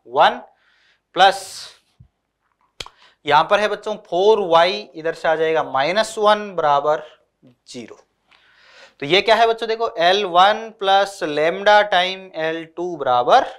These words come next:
ज़ीरो। और ये family of the line है और family of the line हमेशा एक फिक्स पॉइंट से पास करती है और वो फिक्स पॉइंट क्या होता है? इन दोनों लाइन का सॉल्यूशन।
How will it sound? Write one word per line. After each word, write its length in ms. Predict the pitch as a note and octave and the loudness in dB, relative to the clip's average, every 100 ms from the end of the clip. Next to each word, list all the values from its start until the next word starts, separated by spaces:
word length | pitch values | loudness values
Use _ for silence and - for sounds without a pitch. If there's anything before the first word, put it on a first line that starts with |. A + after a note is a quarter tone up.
| _ B2+ - | _ _ -12
ज़ीरो। 540 | E3+ B3 C4 - _ _ _ _ _ _ | -2 0 -2 -8 _ _ _ _ _ _
और 340 | C#3 D3 C#3+ - | 2 2 0 -12
ये 320 | C#3+ F#3+ A3+ A3+ | 0 2 2 2
family 260 | F3 F#3 G#3+ | -4 0 0
of 100 | G#3+ | 0
the 160 | G#3+ | 0
line 280 | G3+ F#3+ G#3+ | 2 2 0
है 160 | A#3 C#4 | -6 -6
और 240 | F#3+ E3+ - | -6 -8 -6
family 280 | D#3+ F3 G3 | -8 -4 -6
of 140 | G3 | -4
the 120 | F#3+ | -4
line 260 | F3 E3+ F#3 - | 0 0 -2 -8
हमेशा 520 | D3 F#3 A#3 - B3 | -6 -2 -2 4 4
एक 280 | A#3+ A3 - - | 4 0 -6 -10
फिक्स 220 | G#3 - | -10 -6
पॉइंट 320 | - F3+ F3+ | -2 -2 -2
से 160 | - F#3 | -8 0
पास 340 | E3 D#3+ D#3+ | 2 2 0
करती 340 | D3+ B2+ D3 | -4 -4 -6
है 320 | C#3+ G#3+ D4+ - _ _ - | -2 -2 -2 -8 _ _ -6
और 160 | C#3 C#3 | -4 -2
वो 240 | E3 E3 | -4 -4
फिक्स 240 | F#3+ G3 - | -4 -4 -2
पॉइंट 360 | E3+ D#3+ D#3+ | 0 2 0
क्या 120 | - E3+ | 0 2
होता 300 | G#3 A3 A3 | 2 4 4
है? 320 | G#3 D#3 - - _ _ - | 4 0 -4 -20 _ _ -2
इन 200 | A#3 A#3 | -2 0
दोनों 280 | F#3 F3+ E3+ | 0 2 2
लाइन 260 | D3 C#3+ | 0 0
का 200 | C#3+ G#3+ A3+ | 2 2 2
सॉल्यूशन। 640 | - C#3+ C#3 - B2+ G#2+ | -2 -8 -8 -10 -12 -12